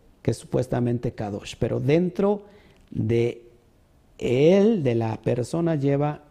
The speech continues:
en sí el propósito. Así que no es extraño si también sus ministros se disfrazan como ministros de justicia, cuyo fin será conforme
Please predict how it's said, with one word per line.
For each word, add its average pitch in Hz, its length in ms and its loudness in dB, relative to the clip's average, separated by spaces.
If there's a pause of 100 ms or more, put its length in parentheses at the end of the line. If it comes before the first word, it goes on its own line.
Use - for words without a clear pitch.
(120)
en 107 180 -4
sí 117 140 -4
el 113 80 -4
propósito. - 600 -10
Así 147 180 -2
que 190 340 0 (300)
no 110 100 -2
es 110 80 -4
extraño 156 500 2
si 175 120 -4
también 175 440 4
sus 208 160 -2
ministros 202 580 0 (240)
se 127 140 0
disfrazan 135 460 -2
como 135 220 0
ministros 120 480 -2
de 156 120 2
justicia, 202 640 -4 (640)
cuyo 127 280 2
fin 147 220 0
será 151 460 -2
conforme 139 640 -2